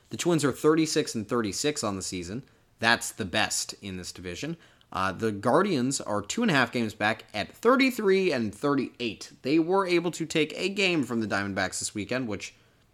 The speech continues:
that's good for them. That's a hard thing to do. Not many teams have been able to do that. So, I will give them some credit for that, and they were playing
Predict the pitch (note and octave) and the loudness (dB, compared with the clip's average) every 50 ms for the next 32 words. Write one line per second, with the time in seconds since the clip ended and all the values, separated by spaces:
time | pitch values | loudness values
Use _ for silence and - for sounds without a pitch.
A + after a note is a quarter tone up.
0 | _ _ _ _ _ _ _ _ E3+ F#3+ A#3 - - B3 A3+ G3+ - B3 A#3+ C4 | _ _ _ _ _ _ _ _ 2 4 4 4 2 0 0 0 -2 0 4 4
1 | A#3 C#3+ A2 G#2+ G#2 - C#3 C3+ D#3 E3 E3 E3 - F#3 F3+ F3 F#3 G#3 G#3+ A2+ | 4 6 4 2 2 2 0 2 4 2 2 2 2 0 2 2 0 0 0 2
2 | G2 G#2 A#2+ B2 B2 B2+ C3 - E3 D#3 D3+ D#3 D#3+ F3 F#3 F#3 F#3+ F#3+ G3 G3+ | 2 2 2 2 2 0 0 2 0 0 0 0 -2 0 0 0 0 -2 -4 -2
3 | - B3+ A3+ D#3 - - - - - - - D#3 C#3 C3+ C3 B2+ - - - - | 0 0 2 2 2 -2 -2 -2 0 2 4 6 6 6 4 4 0 -8 -20 -20
4 | - - - B2+ C#3+ E3 D#3+ B3 A#3+ G#3+ A#3+ A3+ A#3 - A3+ A3 - A#3 A#3+ A#3 | -18 -8 -4 0 0 2 2 2 2 4 2 2 2 2 0 2 4 6 6 6
5 | A3+ A3+ - D3 A#2+ A#2 A#2 A#2 B2+ C#3 C#3+ D3 D#3 D#3+ D3+ D#3 D3+ C#3+ C3+ C3+ | 6 4 2 2 4 4 4 4 4 2 2 4 4 2 2 2 2 2 2 2
6 | C3 A#2+ A#2 A#2 | 2 0 -2 -4